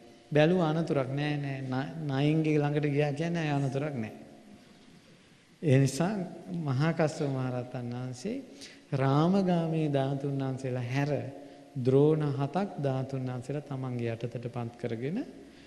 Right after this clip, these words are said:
ධාතුන් වහන්සේලා නිදන් කරන්න දැන් සූදානම් වෙනවා. ඒ ධාතුන් වහන්සේලා නිදන් කරපු විදිහ තමයි අපිට ඊළඟට කතා කරන්න තියෙන්නේ. ඊළඟට ඒ ධාතුන් වහන්සේලා නිදන් කරනකොට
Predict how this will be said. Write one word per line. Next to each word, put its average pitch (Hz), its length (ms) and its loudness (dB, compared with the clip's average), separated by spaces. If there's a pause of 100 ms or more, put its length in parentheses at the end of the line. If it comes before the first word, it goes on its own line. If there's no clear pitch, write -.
(140)
ධාතුන් 127 540 2
වහන්සේලා 127 500 -4
නිදන් 156 400 2
කරන්න 135 380 -4
දැන් 127 260 -2
සූදානම් 123 600 -4
වෙනවා. 127 320 -4 (480)
ඒ 143 180 8
ධාතුන් 147 500 4
වහන්සේලා 147 420 -2
නිදන් 151 400 2
කරපු 139 500 0 (600)
විදිහ 135 380 4 (300)
තමයි 127 380 -2
අපිට 120 300 -6
ඊළඟට 117 480 -4 (340)
කතා 113 380 -8
කරන්න 113 420 -8
තියෙන්නේ. - 420 -6 (1700)
ඊළඟට 156 400 6
ඒ 139 180 6
ධාතුන් 135 420 2
වහන්සේලා 156 320 0
නිදන් 139 340 2
කරනකොට 185 500 -2